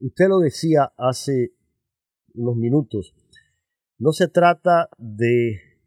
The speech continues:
los regalos, no se trata la esperanza de que esperamos algo, sino esperamos a alguien, y ese alguien con mayúscula,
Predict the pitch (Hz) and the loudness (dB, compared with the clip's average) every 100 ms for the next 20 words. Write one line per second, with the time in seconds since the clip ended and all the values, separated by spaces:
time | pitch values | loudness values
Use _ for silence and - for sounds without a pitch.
0 | _ _ _ _ _ _ _ _ _ - | _ _ _ _ _ _ _ _ _ -8
1 | 127 123 110 110 143 151 131 120 135 143 | -2 -2 -2 0 2 2 0 -4 -4 -4
2 | 147 147 143 131 - 120 135 151 - 143 | -2 -2 -2 -4 -2 0 2 0 -2 -4
3 | - _ _ _ _ _ - 107 120 113 | -4 _ _ _ _ _ -20 -6 -4 -4
4 | - 120 120 - _ _ _ _ _ _ | -6 -4 -4 -6 _ _ _ _ _ _
5 | _ _ _ _ _ _ 131 - 127 147 | _ _ _ _ _ _ -10 -6 -2 -2
6 | 160 143 - _ _ _ _ _ _ _ | -2 -4 -6 _ _ _ _ _ _ _
7 | _ _ _ _ _ _ 151 175 151 113 | _ _ _ _ _ _ 0 0 -2 -6
8 | 113 - 120 120 123 - 104 - 113 131 | -8 -8 -8 -2 -4 -4 -14 -8 -4 -4
9 | 160 156 127 - 117 127 180 185 135 107 | -4 -8 -10 -6 -2 0 2 0 -4 -6
10 | 107 101 95 - _ _ - 139 156 156 | -6 -6 -10 -16 _ _ -8 -6 -4 -2
11 | 151 160 160 160 156 - 117 107 104 123 | 0 0 -2 -6 -6 -4 -6 -4 -2 0
12 | 185 - 110 101 82 | 0 -2 -12 -10 -12